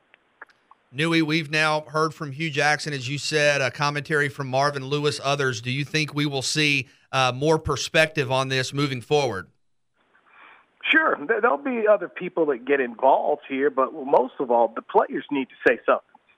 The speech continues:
Speaker 2: At the end of the day, eh, things are done when players decide they, they wanna, you know, get involved. I remember a couple of <laughs> years ago when the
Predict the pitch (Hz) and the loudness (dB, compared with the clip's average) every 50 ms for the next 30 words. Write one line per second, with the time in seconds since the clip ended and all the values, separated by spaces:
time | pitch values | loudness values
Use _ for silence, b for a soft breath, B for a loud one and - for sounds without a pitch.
0 | - 277 277 302 330 349 320 269 170 135 - - 233 233 151 120 107 - B B | -4 -2 0 0 2 2 0 0 0 0 0 2 2 2 2 0 -2 -6 B B
1 | B B B B B B B B _ _ _ _ _ _ _ _ _ _ - - | B B B B B B B B _ _ _ _ _ _ _ _ _ _ -10 -10
2 | - - - - - - - - - - - - - 285 320 285 226 247 190 147 | -10 -10 -12 -14 -14 -16 -16 -10 -8 0 2 2 2 2 2 2 2 2 2 2
3 | - 151 165 214 196 165 156 131 - - 147 151 185 214 196 160 - 147 131 - | 2 2 2 2 2 0 -2 -2 -2 0 2 2 2 2 -2 -4 -4 -6 -4 0
4 | 160 139 143 135 123 147 147 139 117 120 147 143 147 147 151 131 120 117 - - | 2 2 2 2 2 0 -2 0 0 0 0 0 0 0 -2 -2 -2 -4 -10 -16
5 | _ _ 165 156 123 110 123 107 - _ _ - 123 - _ - - 165 160 156 | _ _ -2 -2 -2 -2 -4 -8 -10 _ _ -20 -20 -20 _ 0 2 2 2 0
6 | 139 135 - 165 - - 147 131 143 151 113 113 160 151 - - 175 - - 151 | 0 2 2 2 2 2 0 -2 -2 -2 -4 -4 -2 -2 0 0 -2 -2 -2 -4
7 | 139 - - - 160 160 170 - 170 170 165 156 139 | -6 -4 -6 -4 -4 -2 0 2 2 2 0 -2 -4